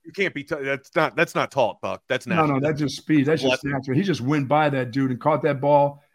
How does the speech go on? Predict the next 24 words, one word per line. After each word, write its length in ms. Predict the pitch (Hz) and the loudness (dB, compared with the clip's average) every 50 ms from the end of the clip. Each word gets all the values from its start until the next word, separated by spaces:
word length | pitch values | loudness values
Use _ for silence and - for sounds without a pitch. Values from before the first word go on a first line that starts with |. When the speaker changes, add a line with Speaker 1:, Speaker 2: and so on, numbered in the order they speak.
| _ - | _ -8
Speaker 2:
and 100 | 131 113 | -8 -4
caught 240 | - 147 156 151 151 | 0 2 2 2 2
it 60 | 139 | 2
in 120 | 143 139 | 0 -2
stride. 380 | 135 - - 156 147 147 143 139 | -2 -4 0 2 2 2 2 2
The 60 | 131 | -2
ball 220 | 117 131 139 147 139 | 0 2 4 4 4
was 160 | 131 - - | 2 -4 -6
thrown 280 | - 151 151 151 147 | -2 0 0 2 2
well. 400 | 143 147 147 147 147 143 147 - _ _ _ - | 2 2 4 2 2 0 -2 -8 _ _ _ -6
Once 180 | 143 143 - | -6 -4 -4
again, 300 | 147 143 175 170 151 131 | -2 -2 -2 0 -2 -2
Quinn 220 | 135 - 147 143 143 | -2 0 0 0 2
Ewers 260 | 160 185 175 139 - | 4 2 2 2 0
had 140 | 139 131 131 | -2 -2 -2
his 100 | 120 - | -6 -8
feet 260 | - - 160 160 143 | -6 -6 -6 -4 -4
set. 320 | - - 160 156 151 151 | -4 -2 -2 -2 -2 -2
It 60 | 143 | -2
wasn't 300 | 131 139 151 131 156 151 | -2 -2 0 0 -2 -2
just 180 | 135 151 143 - | -2 -4 -2 -2
a 220 | 139 131 120 117 - _ _ _ _ _ _ - | -2 -2 -2 -2 -6 _ _ _ _ _ _ 2
fallback 580 | 147 156 160 160 147 156 156 151 151 147 - | 4 6 6 4 4 2 2 2 0 -2 -4
throw. 460 | 143 147 147 143 139 139 139 139 - | -2 0 2 2 2 2 -2 -6 -10